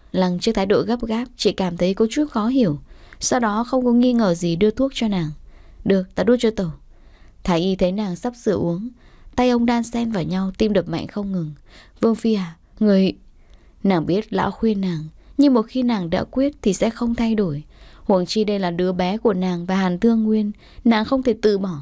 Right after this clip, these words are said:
Vũ Yên uống từng muỗng thuốc trong chén. "Đắng, là thuốc đắng hay lòng nàng đắng đây?" "Ngũ tẩu à,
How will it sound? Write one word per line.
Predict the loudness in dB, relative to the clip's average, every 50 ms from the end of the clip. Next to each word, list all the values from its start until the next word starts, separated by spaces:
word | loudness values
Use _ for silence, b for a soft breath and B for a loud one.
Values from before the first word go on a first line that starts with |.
| -12 -18 _ _ b b b b b b b b b b
Vũ | 2 4
Yên | 4 2 2 0 0
uống | -2 -2 -2 -2
từng | -2 -2 -2 0
muỗng | -2 -2 -4 -4
thuốc | -2 -2 -2 -2 -2
trong | -4 -4 -4 -4 -4
chén. | -4 -4 -4 -4 -4 -6 -10 -12 -6 -2
"Đắng, | -2 -2 -2 -2 -6 -8 -8 -10 B B B B B B B
là | 0 2 2 0
thuốc | 0 -4 -4 -4 -4
đắng | -6 -6 -4 -4 -6 -8 -8 -10 _ _
hay | -2 0 2 2
lòng | 2 0 0 -2
nàng | -2 -4 -4 -4 -4
đắng | -4 -4 -2 -2 0
đây?" | 0 -2 -2 -6 -10 -20 _ b b b b b b b b b
"Ngũ | 0 2 2 2
tẩu | 2 0 0 0
à, | -4 -6